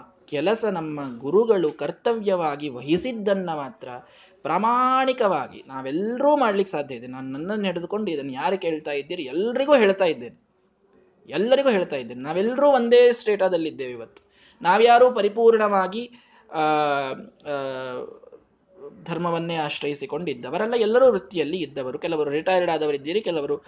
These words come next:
ಜಾಬ್ ಮಾಡ್ತಾ ಇದ್ದೀರಿ, ಇನ್ನು ಕೆಲವರು ವಿದ್ಯಾರ್ಥಿಗಳಿದ್ದೀರಿ. ಜಾಬ್ ಮಾಡ್ತೀರಿ ಇನ್ನೊಂದು ಮೂರು ವರ್ಷದೊಳಗೆ, ನಾಲ್ಕು ವರ್ಷದೊಳಗೆ. ಇರಲಿ,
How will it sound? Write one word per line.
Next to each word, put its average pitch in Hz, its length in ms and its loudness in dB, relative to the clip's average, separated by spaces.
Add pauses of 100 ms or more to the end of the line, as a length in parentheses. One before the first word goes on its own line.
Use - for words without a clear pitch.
(260)
ಜಾಬ್ 151 240 2
ಮಾಡ್ತಾ 180 320 2
ಇದ್ದೀರಿ, 165 300 0
ಇನ್ನು 180 140 0
ಕೆಲವರು 202 260 2
ವಿದ್ಯಾರ್ಥಿಗಳಿದ್ದೀರಿ. 190 840 -2 (440)
ಜಾಬ್ 190 240 2
ಮಾಡ್ತೀರಿ 254 400 4
ಇನ್ನೊಂದು 180 280 -4
ಮೂರು 156 220 0
ವರ್ಷದೊಳಗೆ, 127 480 -6
ನಾಲ್ಕು 131 280 -14
ವರ್ಷದೊಳಗೆ. 113 500 -14 (580)
ಇರಲಿ, 139 360 0